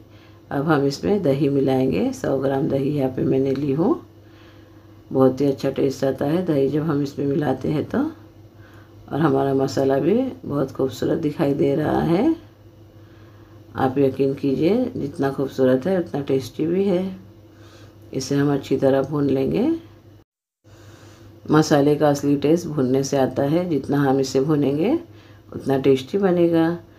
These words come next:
पहले हम इसे पन्द्रह मिनट के लिए ढक के पकाएंगे slow flame पे, ताकि हमारे सोयाबीन भी अच्छी तरह नरम हो जाए। पन्द्रह मिनट हो गए हैं, अब हम खोल के check करेंगे। देखिए, तमाम मसाले का पानी सूख गया है,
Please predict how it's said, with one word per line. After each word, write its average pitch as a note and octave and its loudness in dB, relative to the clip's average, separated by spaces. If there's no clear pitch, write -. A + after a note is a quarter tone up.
पहले C#3 2
हम C#3+ 2
इसे D#3 2
पन्द्रह D3 0
मिनट C#3 2
के C#3 -4
लिए D3+ 0
ढक D3 -4
के - -4
पकाएंगे C#3+ 0
slow C#3 0
flame C3+ 0
पे, F#3 2
ताकि C#3 -2
हमारे C#3 2
सोयाबीन C#3+ 0
भी D3+ 2
अच्छी D3 -2
तरह C3+ -2
नरम C3+ 0
हो D#3+ 2
जाए। F3 -2
पन्द्रह C#3+ 2
मिनट D3 2
हो D3+ 4
गए C3+ 2
हैं, E3+ 2
अब F3 0
हम C#3+ -2
खोल C3 0
के C3+ 0
check C3 -4
करेंगे। C#3 0
देखिए, C3+ 0
तमाम C#3+ 0
मसाले C3+ 0
का C#3 -2
पानी C#3 -2
सूख A#2+ -4
गया C3+ 2
है, F3 0